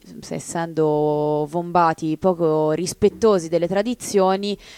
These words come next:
noi festeggiamo l'anniversario dell'Orlando Furioso dell'Ariosto, non nel duemilasedici, ma nel duemiladiciassette, perché siamo fatti così.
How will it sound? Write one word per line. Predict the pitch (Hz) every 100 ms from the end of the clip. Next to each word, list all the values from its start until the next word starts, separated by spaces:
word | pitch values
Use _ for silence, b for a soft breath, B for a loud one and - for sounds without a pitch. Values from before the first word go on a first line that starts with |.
| B
noi | 240 226
festeggiamo | 240 247 - 233 202 165 165
l'anniversario | 160 175 196 202 - 202 160
dell'Orlando | 175 202 208 185 190
Furioso | 226 269 247 220 214 202
dell'Ariosto, | 202 226 277 165 143 - - 185 175
non | 226 196 160
nel | 160 151 151 156
duemilasedici, | 160 226 262 - 190 - - 196 156 170
ma | 185
nel | 277
duemiladiciassette, | 254 302 254 175 180 156 - 139 - 165
perché | 180 -
siamo | 269 - 180
fatti | - 147 -
così. | - 147 143